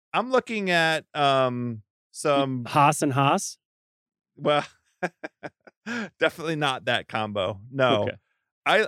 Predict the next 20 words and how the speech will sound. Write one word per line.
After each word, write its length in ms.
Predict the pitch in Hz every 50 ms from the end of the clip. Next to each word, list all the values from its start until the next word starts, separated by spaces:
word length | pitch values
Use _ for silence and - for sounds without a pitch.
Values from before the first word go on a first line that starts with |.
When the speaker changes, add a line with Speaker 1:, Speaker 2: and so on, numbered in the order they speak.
| -
Speaker 1:
I 680 | - 156 170 196 202 208 214 214 214 214 208 185 170 160 _ _ _ _ _ _ _ _ _ _ -
don't 280 | 175 165 170 156 110
know 180 | 160 160 151 151
which 320 | 151 147 151 147 - -
way 600 | - 147 143 139 139 135 131 127 123 131 127 123 120 _ _ _ _ _ _ -
to 720 | - - 151 135 127 123 123 120 117 113 117 117 113 110 107 _ _ _ _ _ -
parse. 640 | - 143 135 131 123 123 - - - - - - _ _ _ _ _ _ _ _ _ _ _ _ _ _ _ _ _ _ _ _ _ - 143 123 _ _ 151
Really, 400 | 151 170 202 233 254 214 165 143 123 110 _ _ _ _ - -
uh, 180 | 139 135 127 113
I'll 160 | 127 131 135
just 180 | 127 147 -
call 240 | - - 156 175 208
it 100 | 247 -
the, 160 | - 131 135
the, 340 | 123 113 131 127 127 131 113 117
the, 280 | 131 131 117 - 85
the 120 | 123 127 123
Kushner 480 | - - 185 165 - - 160 143 143 147
Open, 640 | 151 156 - - 143 131 131 127 127 123 117 110 - _ _ -
Speaker 2:
Yeah, 340 | 165 165 196 247 226 139